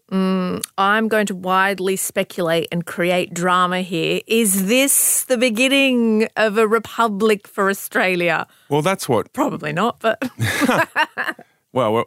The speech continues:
Speaker 2: I think we're on that journey. It's just a question of whether it's years or decades.
Speaker 1: Yeah.
Speaker 2: Um,
Speaker 1: Does
Speaker 2: but
Speaker 1: anyone actually use money, like, actual physical
Speaker 2: I'm
Speaker 1: money?
Speaker 2: go-, I'm gonna make a bold prediction and say this won't be that controversial.
Speaker 1: No,
Speaker 2: I mean, it's,
Speaker 1: probably not.
Speaker 2: it's,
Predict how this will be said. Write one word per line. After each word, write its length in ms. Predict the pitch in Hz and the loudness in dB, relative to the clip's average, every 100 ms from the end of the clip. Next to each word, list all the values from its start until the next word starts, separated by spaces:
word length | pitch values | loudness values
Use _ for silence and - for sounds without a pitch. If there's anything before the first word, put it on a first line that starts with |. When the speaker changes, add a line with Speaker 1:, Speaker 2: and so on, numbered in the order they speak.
| - | -2
Speaker 2:
I 100 | 156 | -2
think 240 | 190 131 | -2 -2
we're 200 | 120 104 - _ 120 | 0 0 -2 _ -2
on 100 | 113 | 0
that 160 | 98 | 0
journey. 380 | 82 113 120 104 | -2 0 0 0
It's 120 | 87 | -2
just 220 | 120 - | -4 -2
a 140 | 98 87 | -2 -2
question 360 | - 101 - | -2 -4 -2
of 60 | 95 | -2
whether 240 | 95 92 | 0 0
it's 180 | 90 - | -2 -2
years 280 | 98 107 95 | 0 0 0
or 80 | 85 | -2
decades. 720 | 80 104 - 82 76 - - - - | -2 -4 -2 -4 -4 -8 -14 -14 -2
Speaker 1:
Yeah. 500 | 208 180 156 104 101 | 0 2 0 0 0
Speaker 2:
Um, 220 | 95 90 | -2 -6
Speaker 1:
Does 200 | - 427 523 | -2 0 2
Speaker 2:
but 40 | |
Speaker 1:
anyone 160 | 605 571 | 2 0
actually 240 | 466 - 381 | -2 -2 -2
use 380 | 214 240 254 226 | 0 0 -2 0
money, 420 | 202 196 214 339 | 0 2 0 -2
like, 220 | 359 214 - | -4 -4 -8
actual 640 | - 226 - - 233 226 214 | -12 -8 -6 -4 0 0 0
physical 800 | - 226 214 202 226 208 196 208 - - - _ | -2 -4 -4 -4 -2 0 -2 -6 -12 -20 -20 _
Speaker 2:
I'm 180 | - 202 | -2 0
Speaker 1:
money? 60 | 185 | -2
Speaker 2:
go-, 160 | - - | -4 -4
I'm 80 | 151 | -2
gonna 140 | 170 143 | 0 0
make 200 | 120 113 | 0 -2
a 40 | |
bold 260 | 98 98 95 | 0 0 0
prediction 380 | 98 80 - | -4 -4 -4
and 100 | 95 | -4
say 340 | 90 92 85 82 - _ _ _ | -2 -2 -2 -4 -12 _ _ _
this 180 | 104 - | -8 -4
won't 180 | 90 78 | -4 -4
be 100 | 87 | -6
that 360 | 76 80 92 - - | -4 -2 -2 -4 -10
controversial. 800 | 90 82 - 78 80 78 - 127 | -8 -8 -8 -6 -4 -4 -4 -4
Speaker 1:
No, 80 | |
Speaker 2:
I 180 | - - | -4 -2
mean, 160 | 113 135 | 0 0
it's, 140 | 127 | -2
Speaker 1:
probably 160 | - 156 | -2 -4
not. 80 | - | -4
Speaker 2:
it's, 160 | - | -14